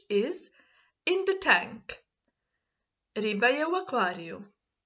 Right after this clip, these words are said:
On znači na. Na primjer, the monkey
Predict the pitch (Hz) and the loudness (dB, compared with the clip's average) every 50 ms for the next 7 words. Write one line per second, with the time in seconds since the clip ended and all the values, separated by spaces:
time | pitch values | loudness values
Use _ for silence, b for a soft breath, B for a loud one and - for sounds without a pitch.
0 | _ _ _ _ _ _ - _ _ _ _ _ _ 294 277 240 190 196 240 294 | _ _ _ _ _ _ -20 _ _ _ _ _ _ 6 6 8 6 4 2 -2
1 | 302 - - _ _ _ _ - - - 214 196 185 196 202 202 - - - 262 | -6 -10 -18 _ _ _ _ -20 -10 -4 -2 0 0 0 0 -2 -2 -2 -2 -2
2 | 262 269 269 _ _ _ _ _ 381 480 381 208 - - - - _ _ _ _ | -4 -6 -8 _ _ _ _ _ 2 4 4 4 4 0 -8 -18 _ _ _ _
3 | _ _ _ _ _ _ _ _ _ _ _ _ _ 269 320 320 - 254 220 185 | _ _ _ _ _ _ _ _ _ _ _ _ _ -4 -4 -4 -2 -2 -2 -2
4 | 175 170 185 214 196 196 - _ _ _ _ _ - 196 196 214 208 240 285 311 | -2 -4 -10 -12 -14 -14 -18 _ _ _ _ _ -6 -2 -2 0 4 4 4 4
5 | 311 294 - - - 190 240 - - - _ | 2 -2 -8 -4 -4 -4 -4 -4 -8 -14 _